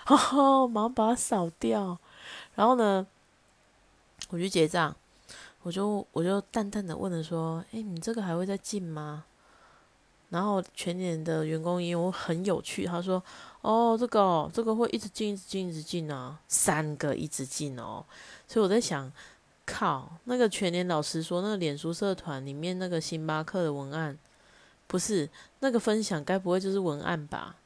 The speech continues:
然后各种烧，烧完以后你就一直去买，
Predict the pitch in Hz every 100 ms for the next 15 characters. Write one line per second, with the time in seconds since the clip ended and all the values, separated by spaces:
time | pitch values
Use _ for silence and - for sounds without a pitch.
0 | _ _ _ _ _ _ _ _ _ -
1 | 156 - 247 185 147 - 175 160 160 170
2 | - 208 190 180 156 147 165 196 170 147
3 | 175 - 175 151 180 160 131